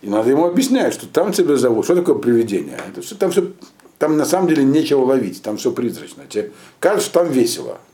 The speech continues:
Так? Там пьют, гуляют и все такое. Но это, это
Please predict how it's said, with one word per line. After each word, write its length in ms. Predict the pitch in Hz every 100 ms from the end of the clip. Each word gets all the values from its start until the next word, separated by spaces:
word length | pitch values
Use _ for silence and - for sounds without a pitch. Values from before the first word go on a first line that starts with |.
| _
Так? 240 | 104 143 165 -
Там 400 | - 147 147 131 - - _ _ _ _ - - - - _
пьют, 200 | - 170
гуляют 500 | 139 117 127 131 120 - -
и 40 | -
все 140 | 104
такое. 360 | 87 - 67 64 - -
Но 260 | 92 98 101
это, 280 | - 156 - -
это 480 | 139 147 135 113